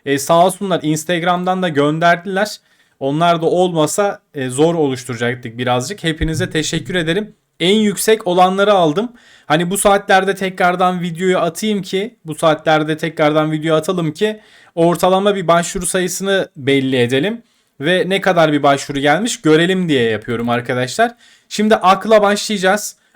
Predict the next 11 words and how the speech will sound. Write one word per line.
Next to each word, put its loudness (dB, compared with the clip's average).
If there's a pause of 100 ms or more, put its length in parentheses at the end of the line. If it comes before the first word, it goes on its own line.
Akbank'taki 2
talep 2
numarası, 0 (480)
e, 0 (300)
yirmi 0
dört 2
bin -2
sekiz -4
yüz -6
altmış 2
arkadaşlar. 0